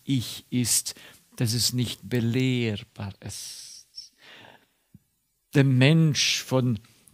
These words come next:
seiner eigenen Selbstsucht getragen, von seiner Stolz, der ist nicht belehrbar. Man kann dem nichts beibringen.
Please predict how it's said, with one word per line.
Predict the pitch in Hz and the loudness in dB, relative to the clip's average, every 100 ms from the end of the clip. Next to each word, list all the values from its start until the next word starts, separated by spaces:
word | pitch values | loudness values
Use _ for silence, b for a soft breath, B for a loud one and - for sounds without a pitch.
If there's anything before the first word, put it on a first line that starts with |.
| - | -14
seiner | - - 135 131 123 101 _ - | -2 4 4 4 0 -2 _ -2
eigenen | 127 139 143 139 139 127 92 - _ _ _ _ _ _ _ _ - - B B _ | 4 6 6 4 2 2 -2 -8 _ _ _ _ _ _ _ _ -16 -16 B B _
Selbstsucht | 107 92 139 143 - - - 135 - - - | -6 4 6 4 2 -4 -2 -4 -6 -14 -6
getragen, | 127 - 127 123 135 120 131 120 101 B B - | -6 -2 -2 0 -2 -2 0 0 -2 B B -6
von | 123 | 0
seiner | 131 123 110 | 2 2 -2
Stolz, | - - 135 135 127 113 107 - - B B B | -6 -6 0 2 2 0 -4 -10 -10 B B B
der | - 131 | -2 0
ist | 147 104 - | 2 0 -2
nicht | 131 117 - - 107 | -4 -4 -8 -14 -4
belehrbar. | 127 127 131 117 107 - 117 90 - - - - _ _ _ _ _ _ _ | 0 2 2 0 -2 -6 -10 -10 -12 -20 -20 -20 _ _ _ _ _ _ _
Man | 123 127 120 | 0 0 2
kann | 135 143 131 | 2 2 2
dem | 127 123 | 2 2
nichts | 127 120 - - | 0 -2 -8 -12
beibringen. | - 123 147 135 117 - - 104 101 | -6 -4 -4 -6 -8 -12 -14 -14 -16